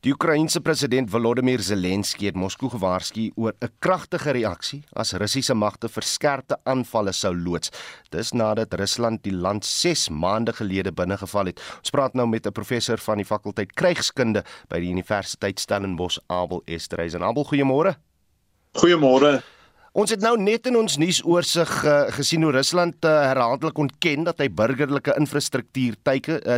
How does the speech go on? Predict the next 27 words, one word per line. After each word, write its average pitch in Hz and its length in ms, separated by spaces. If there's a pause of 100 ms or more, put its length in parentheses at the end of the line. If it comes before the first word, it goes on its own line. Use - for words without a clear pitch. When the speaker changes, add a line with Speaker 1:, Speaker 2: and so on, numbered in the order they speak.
Speaker 1:
teiken, 156 320
maar 156 220
tog, 208 280 (300)
eh, 151 560
doen 151 260
ons 175 200
nou 165 160
vanoggend, 165 680
eh, 156 320 (480)
verslag 190 500
oor 180 440
hierdie, 170 360
die, 156 160
die 170 200
tei-, 190 320
die 139 240
teikening - 340
van 185 160
'n, 175 80
van 180 120
'n 185 80
treinstasie. 202 720 (140)
Wat - 180
sê 226 60
jou 208 100
mening 208 260
daaroor? 123 520